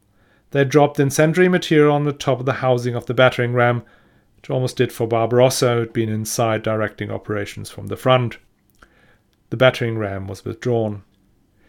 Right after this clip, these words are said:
Meanwhile, the army had brought battering rams forward on several of the other gates,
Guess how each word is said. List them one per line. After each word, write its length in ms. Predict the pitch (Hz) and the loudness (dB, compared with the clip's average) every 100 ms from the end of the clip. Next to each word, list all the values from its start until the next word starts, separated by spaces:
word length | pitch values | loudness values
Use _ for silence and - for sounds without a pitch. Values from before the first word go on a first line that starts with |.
| _ _ _ | _ _ _
Meanwhile, 400 | 151 180 185 185 | 2 4 6 6
the 140 | 160 | 6
army 320 | 147 135 135 131 | 4 4 2 2
had 160 | 127 | 0
brought 260 | 127 117 113 | 0 -2 0
battering 380 | 123 120 123 113 | 0 0 -4 -4
rams 300 | 110 110 - | -6 -6 -4
forward 420 | 185 175 151 135 | 4 6 6 4
on 100 | 127 | 0
several 360 | - 127 113 | -2 -2 0
of 80 | 107 | -2
the 80 | 120 | 2
other 180 | 151 156 | 4 4
gates, 400 | 127 120 123 | 4 2 0